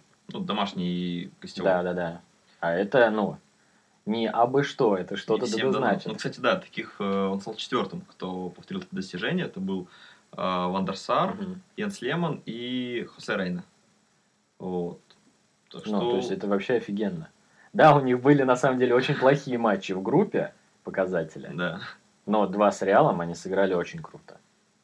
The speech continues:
Speaker 1: Ну, кстати, последние там две минуты матч с Реалом отстоял там Крынос.
Speaker 2: Ну, это мы об этом не будем.
Speaker 1: Да, все-таки.
Speaker 2: Да,
Speaker 1: Вообще,
Speaker 2: почему?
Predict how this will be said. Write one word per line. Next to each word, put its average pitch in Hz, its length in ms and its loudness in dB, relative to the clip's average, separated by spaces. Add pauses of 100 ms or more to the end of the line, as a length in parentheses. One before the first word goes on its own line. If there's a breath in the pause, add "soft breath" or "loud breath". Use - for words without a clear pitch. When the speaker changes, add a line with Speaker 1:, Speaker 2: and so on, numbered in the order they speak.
(420)
Speaker 1:
Ну, 143 100 -10
кстати, 196 260 -4
последние 196 560 0
там 185 180 0
две 185 120 2
минуты 185 540 0
матч 113 160 0
с - 120 -12
Реалом 110 400 2 (280)
отстоял 143 420 2
там 131 160 -6
Крынос. 139 520 0 (520 loud breath)
Speaker 2:
Ну, 170 380 -4
это 90 520 -4 (120)
мы 101 140 0
об 95 100 0
этом 92 220 -2
не 92 120 -4
будем. 85 300 -2
Speaker 1:
Да, 101 360 -2
все-таки. - 360 -20 (800)
Speaker 2:
Да, 95 80 -10
Speaker 1:
Вообще, 95 220 4
Speaker 2:
почему? 160 260 0